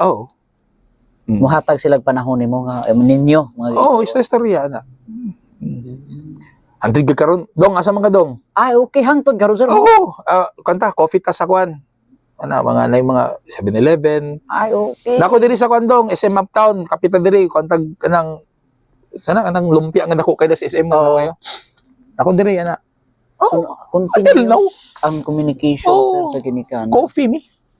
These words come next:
Speaker 2: Wow.
Speaker 1: Among banding coffee.
Speaker 2: Isa ka part sa
Speaker 1: Coffee shop.
Speaker 2: ginikanan, sir, ang pagtagad yun sa mga anak, no?
Speaker 1: Oo, you have to
Speaker 2: Dili kwarta-kwarta lang, pero
Speaker 1: Dili.
Speaker 2: mi.
Speaker 1: Sige na, ako, mama, kung treatment sa mga anak. Dili kwarta.
Speaker 2: Kay,
Speaker 1: You
Speaker 2: usa
Speaker 1: have to
Speaker 2: man ang
Speaker 1: give
Speaker 2: kwarta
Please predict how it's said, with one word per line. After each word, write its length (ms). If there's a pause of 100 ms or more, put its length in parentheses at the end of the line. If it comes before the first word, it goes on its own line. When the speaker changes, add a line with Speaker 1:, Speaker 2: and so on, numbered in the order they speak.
(400)
Speaker 2:
Wow. 180
Speaker 1:
Among 200
banding 260
coffee. 400 (960)
Speaker 2:
Isa 200
ka 120
part 260
sa 380
Speaker 1:
Coffee 140
shop. 200 (480)
Speaker 2:
ginikanan, 540
sir, 160
ang 100
pagtagad 500
yun 140
sa 140
mga 240
anak, 240
no? 140
Speaker 1:
Oo, 360 (120)
you 100
have 160
to 100
Speaker 2:
Dili 220
kwarta-kwarta 640
lang, 200
pero 200
Speaker 1:
Dili. 100
Speaker 2:
mi. 20 (840)
Speaker 1:
Sige 200
na, 120
ako, 160
mama, 220
kung 140
treatment 280
sa 100
mga 120
anak. 160 (1080)
Dili 240
kwarta. 380 (600)
Speaker 2:
Kay, 240
Speaker 1:
You 80
Speaker 2:
usa 120
Speaker 1:
have 60
to 60
Speaker 2:
man 80
ang 60
Speaker 1:
give 100
Speaker 2:
kwarta 140